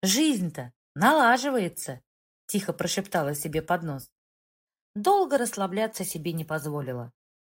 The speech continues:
Пять минут, и я принялась тереть себя куском душистого мыла,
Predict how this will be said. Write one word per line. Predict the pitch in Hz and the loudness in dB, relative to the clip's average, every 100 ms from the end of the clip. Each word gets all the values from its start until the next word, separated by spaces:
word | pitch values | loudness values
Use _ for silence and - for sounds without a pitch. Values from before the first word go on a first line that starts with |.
| _ _ _ | _ _ _
Пять | 202 175 143 - | 2 2 2 -4
минут, | 143 185 311 349 _ _ _ _ | -4 -2 -2 -4 _ _ _ _
и | - | -2
я | 302 339 320 | 4 4 4
принялась | - 208 214 214 202 | 2 0 2 2 0
тереть | - 208 254 254 | -2 -2 -2 -4
себя | - 180 175 | -6 -2 -4
куском | - - - 247 233 | -4 -8 -4 0 0
душистого | 190 185 - 202 - 196 208 | 0 -2 -2 -4 -4 -2 0
мыла, | 208 165 131 | 0 -2 -4